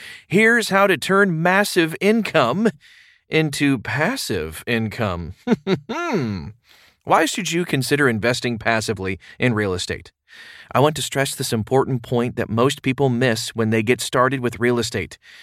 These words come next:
Your highest and best use should dictate how you invest. In other words, you shouldn't pick your strategy because some guy on T V or in a book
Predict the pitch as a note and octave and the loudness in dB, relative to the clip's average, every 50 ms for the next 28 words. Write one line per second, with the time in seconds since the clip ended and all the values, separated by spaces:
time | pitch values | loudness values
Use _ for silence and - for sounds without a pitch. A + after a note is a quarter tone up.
0 | - - - A#2+ A#2+ A2+ G#2+ - B2+ C3+ D3+ E3+ F3 - - - C3 B2 A2 - | -20 -6 0 2 2 2 2 2 2 2 2 0 -2 -4 -4 -2 -2 -2 0 0
1 | A#2 B2+ D3+ - - G#2 G2 A2 B2 C#3 D3 D3 - - - - C3 A2+ F#2+ - | 0 -2 -2 -4 -6 -6 -2 0 0 0 0 -2 -4 -6 -2 -2 -2 -2 0 0
2 | D3+ D#3 D3 - - D3+ D#3 D3+ - G#2+ C3+ D3 E3 D#3+ C3+ C3 D3+ E3 E3 D#3+ | -2 -2 -2 -2 -2 -2 -2 0 0 0 2 2 2 2 0 0 0 0 0 0
3 | C#3 B2+ E3 D#3+ - - - - - _ _ _ _ _ _ _ _ _ _ _ | 2 2 2 2 0 -2 -8 -12 -16 _ _ _ _ _ _ _ _ _ _ _
4 | _ _ _ _ - G3+ B3+ C4 B3+ A#3 G3+ D#3 B2+ A#2+ A2+ A#2+ E3 C4 C4+ F#3+ | _ _ _ _ 0 2 4 4 6 6 6 4 4 2 2 2 2 0 -2 -2
5 | - - - - _ - C#3+ D3 C#3+ - A#3+ A3+ A#3+ A3 F#3 - G#3 G3+ - G#3 | -6 -10 -10 -12 _ -6 -4 -2 -2 -2 -2 -2 -4 -6 -2 -2 -2 0 0 -2
6 | G3 - - F#3+ E3+ E3+ E3+ D3+ D#3+ E3+ D#3 D3+ C#3+ - E3 D3 - - F3 F3 | -2 0 2 2 4 4 2 0 -2 -2 -2 -2 0 0 0 0 0 0 0 0
7 | E3 D3+ D#3 D#3+ E3 E3+ D#3+ - - F3 F3+ E3+ D3+ D3 C#3+ C#3 D3+ E3+ E3+ C3+ | 2 2 4 4 4 2 0 0 -2 -2 -2 0 2 2 2 2 0 -2 -2 -2
8 | A#2+ B2+ D3+ E3+ E3+ B2 D3+ E3 E3 C#3+ C#3 C#3 D3 D3 - - | 0 2 2 2 2 2 4 2 4 4 4 4 2 2 -4 -14